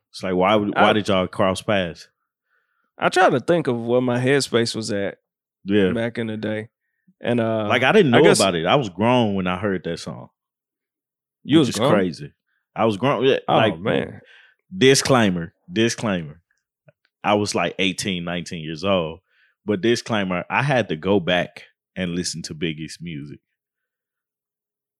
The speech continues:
Speaker 1: So it, it was like when Biggie
Speaker 2: But that
Speaker 1: came
Speaker 2: was
Speaker 1: out
Speaker 2: on, but that was on Art of War.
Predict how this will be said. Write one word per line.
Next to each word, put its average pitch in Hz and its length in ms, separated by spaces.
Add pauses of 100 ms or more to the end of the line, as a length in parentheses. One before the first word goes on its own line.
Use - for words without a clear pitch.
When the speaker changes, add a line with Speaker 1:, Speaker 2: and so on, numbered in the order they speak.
(220)
Speaker 1:
So 92 300
it, 117 240
it 107 140
was 117 100
like 101 180
when 95 180
Biggie 139 220
Speaker 2:
But 165 140
that 247 120
Speaker 1:
came 262 60
Speaker 2:
was 247 160
Speaker 1:
out 214 80
Speaker 2:
on, 190 400 (300)
but 151 140
that 233 120
was 285 140
on 208 140
Art 175 260
of 143 80
War. 185 480